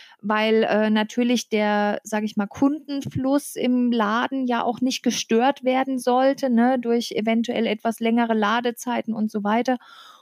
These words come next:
Und da haben wir quasi Tests durchgeführt und Interviews gemacht und dadurch einfach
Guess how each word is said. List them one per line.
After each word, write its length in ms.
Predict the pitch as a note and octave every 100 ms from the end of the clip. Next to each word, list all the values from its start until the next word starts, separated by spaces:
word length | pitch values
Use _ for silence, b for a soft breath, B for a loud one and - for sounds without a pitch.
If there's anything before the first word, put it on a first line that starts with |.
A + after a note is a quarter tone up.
| B
Und 140 | E4
da 160 | D#4 C#4+
haben 200 | C#4+ C4
wir 100 | C4
quasi 420 | - B3+ B3 A#3+
Tests 360 | - D4+ - -
durchgeführt 720 | C4 - A#3+ - A#3+ A#3+ A#3+
und 400 | - A3 A3+ A3
Interviews 680 | - B3+ B3+ A3+ A#3 A3+ -
gemacht 520 | G#3+ G#3 G#3 G#3 - B B B B
und 200 | - A#3+
dadurch 360 | G3+ G#3+ A#3 G#3+
einfach 460 | A3 A3 A3+ -